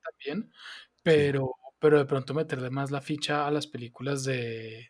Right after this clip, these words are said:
Speaker 1: de, de Pixar o de, o de Marvel para cine y dejar el contenido de niños más en, eh, en, eh, en plataforma.
Speaker 2: Sí, señor,
Speaker 1: En casa.
Speaker 2: eso es. Y bueno, señores, próxima no-, segunda no-, eh, sexta noticia.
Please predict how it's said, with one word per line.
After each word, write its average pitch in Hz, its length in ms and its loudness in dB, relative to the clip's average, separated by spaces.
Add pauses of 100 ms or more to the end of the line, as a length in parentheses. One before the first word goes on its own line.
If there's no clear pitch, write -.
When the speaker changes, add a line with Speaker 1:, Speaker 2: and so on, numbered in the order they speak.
Speaker 1:
de, 120 960 -6
de 123 120 -10
Pixar 139 500 -2
o 135 180 -4
de, 120 560 -8 (360)
o 151 160 6
de 143 120 4
Marvel 139 580 0 (220)
para 135 200 4
cine 143 500 0
y 156 120 -4
dejar 127 320 -2
el 120 80 -6
contenido 139 500 -4
de 131 100 -2
niños 123 420 -6
más 131 220 -6
en, 127 240 -6
eh, 123 140 -8 (420)
en, 131 300 -6
eh, 113 280 -12 (360)
en 127 140 -8
plataforma. 151 560 -10 (160)
Speaker 2:
Sí, 87 220 -8
señor, 135 340 4
Speaker 1:
En 135 100 -4
casa. - 280 -10
Speaker 2:
eso 120 200 0
es. - 380 -6 (260)
Y 147 440 10
bueno, 123 280 8
señores, 117 640 2
próxima 127 340 2
no-, 127 220 2
segunda 120 360 4
no-, 139 200 2
eh, 110 240 4
sexta - 340 4
noticia. 214 480 8